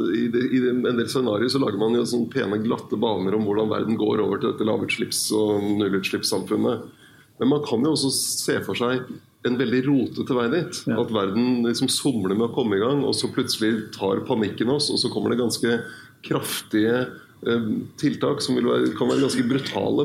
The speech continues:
Speaker 1: for et selskap som Statoil og et land som Norge. Hva tenker du om det?
Speaker 2: Ja. Jeg er helt enig i det. Altså, vanligvis når man lager fremskritt, så er det alltid sånne glatte kurver, som du sier, men vi har jo egentlig sagt at, vel,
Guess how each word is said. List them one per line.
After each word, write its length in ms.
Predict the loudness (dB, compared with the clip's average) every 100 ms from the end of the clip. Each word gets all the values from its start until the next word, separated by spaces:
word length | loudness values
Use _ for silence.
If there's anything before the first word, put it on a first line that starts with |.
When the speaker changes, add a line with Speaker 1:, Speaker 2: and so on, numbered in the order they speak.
| 2
Speaker 1:
for 220 | 2 2
et 400 | 0 -2 -4 -4
selskap 400 | 0 0 0 -2
som 160 | 0 0
Statoil 380 | 0 0 0 0
og 60 |
et 80 | 2
land 160 | 0 0
som 160 | 2
Norge. 300 | 2 2 0 0 -4 -10 -4
Hva 140 | -2
tenker 220 | 0 0 2
du 40 |
om 80 | 2
det? 60 | 0 -4 -14 -4
Speaker 2:
Ja. 120 | -2 -2 -6 -18 -20 -6
Jeg 80 | -2
er 120 | 0
helt 160 | 0 0
enig 300 | 2 2 4
i 80 | 2
det. 80 | 2 -2 -2
Altså, 260 | 0 2 2 4 4 4 4
vanligvis 400 | 4 4 4 2
når 80 | 4
man 100 | 4
lager 560 | 4 4 4 4 2 2
fremskritt, 540 | 0 0 0 0 -2 0
så 120 | 2
er 100 | 2
det 80 | 2
alltid 300 | 0 0 2
sånne 220 | 4 4 4 4
glatte 340 | 2 0 -2
kurver, 320 | 0 2 2
som 160 | 0 -2
du 80 | -2
sier, 200 | 0 2
men 200 | 4 2 0 -14 -20 -20 -20 _
vi 120 | 2 4
har 140 | 4
jo 60 | 2
egentlig 280 | 4 4 4
sagt 280 | 0 -2 -2
at, 160 | -4
vel, 380 | 0 0 0 -2